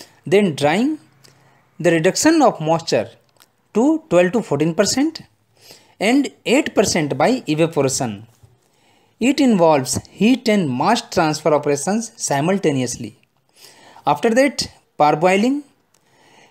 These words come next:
is a hydrothermal treatment followed by drying before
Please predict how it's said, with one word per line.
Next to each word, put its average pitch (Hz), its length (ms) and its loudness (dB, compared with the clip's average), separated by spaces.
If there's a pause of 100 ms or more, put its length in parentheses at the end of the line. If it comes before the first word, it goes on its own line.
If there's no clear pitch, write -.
(280)
is 226 260 0
a 320 240 4 (720)
hydrothermal 202 960 2
treatment 208 540 0
followed 170 400 0
by 185 140 4
drying 156 480 0
before 185 480 0